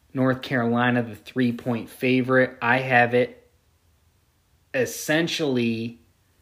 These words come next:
a tie game, but I guess North Carolina wins by, like, half a point or something, seventy-three seventy-three. But North Carolina is the team that advances. They seemingly have the way better ceiling.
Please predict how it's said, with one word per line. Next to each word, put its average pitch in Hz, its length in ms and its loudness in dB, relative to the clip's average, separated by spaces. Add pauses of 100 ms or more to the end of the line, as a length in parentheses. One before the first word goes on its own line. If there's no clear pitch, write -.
(160)
a 123 100 -2
tie 120 380 2
game, 120 500 0
but 117 120 -2
I 110 80 0
guess 117 300 -2
North 117 240 -2
Carolina 113 540 -6
wins 110 260 -8
by, 113 120 -6
like, 107 200 -6
half 110 260 -8
a 117 40 -16
point 113 320 -10
or 113 40 -10
something, 113 260 -10
seventy-three 127 640 0
seventy-three. 127 1000 -2 (560)
But 120 120 -2
North 123 280 0
Carolina 120 640 -2
is 117 120 -4
the 117 80 -8
team 123 300 -2
that 120 200 2
advances. 120 680 -2
They 131 460 0
seemingly 120 600 0
have 117 260 0
the 113 160 -4
way 120 240 2
better 117 300 0
ceiling. 156 800 -4